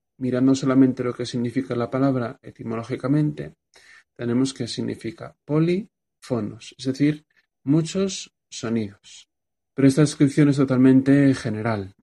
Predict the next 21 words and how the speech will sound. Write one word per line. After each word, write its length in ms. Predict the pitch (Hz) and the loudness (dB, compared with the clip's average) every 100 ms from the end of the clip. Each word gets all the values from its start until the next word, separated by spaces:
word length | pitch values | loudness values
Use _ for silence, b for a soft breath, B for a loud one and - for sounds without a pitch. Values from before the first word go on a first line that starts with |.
| _ - | _ -16
¿eh? 160 | 123 | -12
Se 140 | 135 131 | -10 -6
puede 180 | 120 | -2
aplicar 380 | 120 123 - 127 | -2 -2 0 2
a 60 | 127 | 2
muchísimas 560 | 117 117 117 117 120 | 0 -4 -4 -4 -4
cosas 440 | - 120 147 156 - b b b b _ _ | -4 -2 -2 -2 -6 b b b b _ _
y 320 | 135 120 117 107 | 0 2 0 -2
casi 840 | - 113 - 120 110 110 110 107 | -6 -4 -4 -6 -6 -6 -6 -4
toda 220 | 135 139 | 2 4
la 100 | 135 | 6
música 640 | 131 147 - 156 143 143 - _ - - - | 4 2 0 -8 -8 -10 -12 _ -20 -20 -12
podría 320 | 117 120 123 | -8 -4 -2
entrar 300 | 120 131 131 | 0 0 0
dentro 420 | 123 123 113 120 | 0 -2 0 -4
de 160 | 110 110 | -2 -6
esta 480 | 107 - 117 104 104 | -8 -12 -12 -12 -10
descripción, 640 | 113 - 117 - 98 90 _ - | -10 -10 -12 -8 -8 -8 _ -18
¿eh? 100 | 71 | -16
Muchos 300 | 65 - - | -14 -14 -14
sonidos. 560 | 98 - - - - | -16 -18 -20 -20 -20